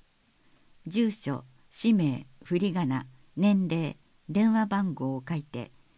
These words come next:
十月十五日必着で、荻窪保健センター、始めたい人のウォーキング講座担当、郵便番号一六七の零零五一、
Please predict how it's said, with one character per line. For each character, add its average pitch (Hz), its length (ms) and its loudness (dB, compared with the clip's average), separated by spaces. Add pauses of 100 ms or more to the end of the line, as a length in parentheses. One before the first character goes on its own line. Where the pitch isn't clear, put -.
(180)
十 220 220 2
月 226 260 -4
十 208 200 -2
五 165 120 -2
日 143 420 -4
必 147 240 -10
着 170 260 -6
で、 147 220 -6 (440)
荻 170 280 0
窪 220 240 0
保 214 140 -2
健 202 220 0
セ 175 180 -4
ン 160 80 -4
タ - 160 -8
ー、 123 240 -6 (420)
始 180 300 0
め 233 100 6
た 220 160 -2
い 214 80 0
人 185 240 -4
の 170 280 -4
ウ 175 120 2
ォ 226 60 2
ー - 20 -10
キ 220 140 -2
ン 208 80 2
グ 196 140 -2
講 175 260 -4
座 139 320 -4
担 160 200 -2
当、 131 400 -6 (600)
郵 208 180 4
便 214 240 2
番 190 240 0
号 131 340 -4 (240)
一 208 260 -2
六 233 220 0
七 170 280 0
の 135 240 -4 (100)
零 214 240 2
零 208 220 0
五 147 260 -2
一、 - 460 -8